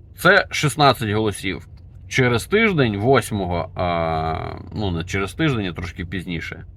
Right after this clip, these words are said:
восьмого, получається, березня, відбудеться голосування. І тепер, е, на відміну від інш-, від інших там штатів, називалось кокус, Мічиган вводить нове слово —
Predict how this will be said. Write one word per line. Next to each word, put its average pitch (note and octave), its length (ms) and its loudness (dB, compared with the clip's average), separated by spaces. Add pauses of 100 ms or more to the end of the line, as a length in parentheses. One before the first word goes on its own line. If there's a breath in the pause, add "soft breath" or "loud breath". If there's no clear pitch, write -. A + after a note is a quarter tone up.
(120)
восьмого, F#2 500 -4
получається, F2+ 760 -4 (160)
березня, A2+ 540 2
відбудеться B2 720 0
голосування. G#2+ 680 0
І A2 60 0
тепер, C#3+ 400 2 (160)
е, - 140 -10 (720)
на F#2+ 160 -4
відміну G#2+ 400 -2
від B2 200 0
інш-, - 180 -8
від G#2+ 260 -2
інших E3 300 -2
там G#2+ 180 -2
штатів, F#2+ 420 0
називалось G2+ 500 0
кокус, G#2+ 560 0 (520 loud breath)
Мічиган D3+ 600 2
вводить C#3 580 2 (360)
нове B2+ 460 6
слово — G2 500 0